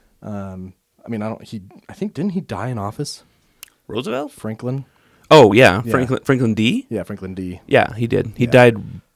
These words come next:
Speaker 2: right before World War Two ended, which
Speaker 1: Right.
Speaker 2: kinda sucks
Speaker 1: Yeah, it does
Speaker 2: for
Speaker 1: suck.
Speaker 2: him.
Speaker 1: He made it all the way through
Speaker 2: <laughs>
Speaker 1: it. Yeah.
Speaker 2: He was, uh,
Speaker 1: He
Speaker 2: yeah.
Speaker 1: might, he might not have dropped the bomb though, man. Anyway.
Speaker 2: Uh, yeah, I can't remember.
Speaker 1: I don't know. Um,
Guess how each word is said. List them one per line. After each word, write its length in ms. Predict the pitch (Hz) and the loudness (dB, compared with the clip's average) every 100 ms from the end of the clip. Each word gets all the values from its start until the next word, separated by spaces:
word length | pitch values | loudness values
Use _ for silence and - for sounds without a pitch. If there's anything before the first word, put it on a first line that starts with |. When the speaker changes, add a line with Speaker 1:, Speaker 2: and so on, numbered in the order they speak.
| - | 0
Speaker 2:
right 160 | 104 120 | 0 0
before 240 | 110 110 | 0 2
World 200 | 110 110 | 2 2
War 120 | 107 101 | 0 -2
Two 200 | - 120 | -4 -4
ended, 280 | 82 82 | -4 -8
which 140 | 90 113 | -10 -8
Speaker 1:
Right. 240 | 95 - | -8 -10
Speaker 2:
kinda 180 | - - | -16 -12
sucks 320 | - 107 - | -10 -10 -10
Speaker 1:
Yeah, 140 | 107 101 | -12 -10
it 80 | 95 | -8
does 140 | 101 | -8
Speaker 2:
for 60 | 104 | -4
Speaker 1:
suck. 80 | 101 | -6
Speaker 2:
him. 60 | |
Speaker 1:
He 140 | 131 98 | -6 -8
made 200 | 101 98 | -2 -2
it 80 | 98 | 0
all 120 | 101 | -2
the 60 | 95 | -2
way 100 | - | -4
through 180 | - 101 | -4 -8
Speaker 2:
<laughs> 80 | |
Speaker 1:
it. 40 | - | -6
Yeah. 140 | 98 - - - - - - _ | -12 -12 -20 -20 -20 -20 -20 _
Speaker 2:
He 140 | - 143 | -4 -2
was, 220 | 127 107 | -2 -2
uh, 260 | 101 95 101 | -4 -4 -2
Speaker 1:
He 80 | 160 | 0
Speaker 2:
yeah. 60 | |
Speaker 1:
might, 160 | 202 151 | 0 0
he 100 | 135 | -2
might 140 | 202 160 | 0 0
not 120 | 117 | 0
have 100 | 104 | -2
dropped 200 | 120 - | -2 -4
the 60 | 101 | -6
bomb 320 | 101 113 120 | -4 -2 -2
though, 140 | 101 | -4
man. 340 | 95 98 104 104 _ _ _ _ - - - - | -4 -6 -8 -12 _ _ _ _ -20 -20 -16 -8
Anyway. 380 | 117 98 90 - - | -6 -6 -8 -10 0
Speaker 2:
Uh, 640 | 143 175 180 185 170 185 | 2 2 -2 -6 -8 -8
yeah, 220 | 170 160 | -6 -6
I 60 | 120 | -6
can't 220 | - - | -10 -14
remember. 200 | 113 120 | -12 -10
Speaker 1:
I 60 | 104 | -8
don't 140 | 98 | -8
know. 160 | 90 92 - - _ - - - _ - | -10 -14 -18 -20 _ -20 -20 -20 _ -8
Um, 520 | 143 147 147 147 143 | -2 0 0 0 -2